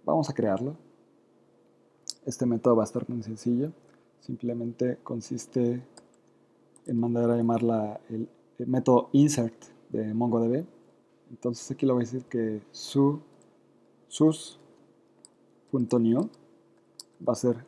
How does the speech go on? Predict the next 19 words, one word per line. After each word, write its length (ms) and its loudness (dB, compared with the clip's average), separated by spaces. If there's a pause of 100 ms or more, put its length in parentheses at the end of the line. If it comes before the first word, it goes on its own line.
(160)
una, 500 4 (300)
eh, 300 -6 (420)
función, 520 2 (560)
y 60 4
esta 200 4
función 460 2 (520)
va 60 2
a 20 0
recibir 460 2 (1700)
el 140 2
nuevo, 560 4 (500)
eh, 380 -4 (480)
el 80 -4
nuevo 220 8
dato 300 6
que 100 -2
vamos 280 -2
a 20 -4
insertar 480 0